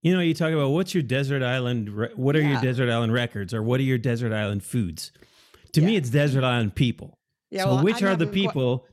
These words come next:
Speaker 1: that you
Speaker 2: <laughs>
Speaker 1: have to
Speaker 2: No.
Speaker 1: have on your desert island?
Speaker 2: I'm hav-, I'm having a party, Tom. It's a big party for me.
Speaker 1: Absolutely. <laughs>
Speaker 2: But now you've been with, with Denise, with your wife, for twenty years. And I know I've seen you on social media refer to her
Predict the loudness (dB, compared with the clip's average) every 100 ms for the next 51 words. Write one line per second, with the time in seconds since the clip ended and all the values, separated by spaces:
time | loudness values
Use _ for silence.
0 | -10 -2 0 2 0 0 2 0 2 0
1 | 2 0 0 0 0 -2 -2 -6 -6 -4
2 | -4 -8 _ _ _ -2 -2 0 -2 -2
3 | 0 0 0 0 -4 -4 -4 -4 -6 -8
4 | -10 -10 -8 -6 -4 -6 -6 -2 -2 -2
5 | -2 0 0 -2 -4 -4 -4 0 0 0
6 | -2 -4 -4 -8 -12 -8 -2 0 0 -2
7 | -2 0 0 -2 _ -12 -4 -4 0 0
8 | 0 -2 -2 -4 0 0 0 -2 -4 -6
9 | -6 -8 -8 -8 -2 -2 0 -2 -6 -12
10 | -14 -18 _ _ _ _ -2 0 2 2
11 | 2 0 -2 -4 -4 -6 -4 -2 -4 -6
12 | -6 -6 -8 -8 -8 -6 -6 -6 -6 -10
13 | -10 -12 -8 -4 -4 -4 -8 -8 -8 -10